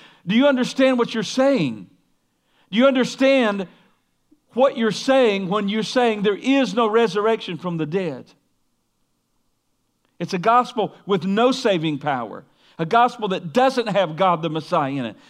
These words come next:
that doesn't have might and, and mercy and a message of hope in it.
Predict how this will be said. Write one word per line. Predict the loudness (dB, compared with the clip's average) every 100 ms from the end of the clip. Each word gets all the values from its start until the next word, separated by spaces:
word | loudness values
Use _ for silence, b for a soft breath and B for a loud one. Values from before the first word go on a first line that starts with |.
| B
that | -6 0
doesn't | 0 0 0
have | 0 0
might | 0 2 4 2 -2 -2
and, | -4 -2 -4
and | -4 0
mercy | 0 0 -4 -4 -4 -4
and | -4 -4 -6 B B B
a |
message | -4 -2 -4 -6 -10 -12
of | -12
hope | -10 -10 -10
in | -18
it. | -20 -20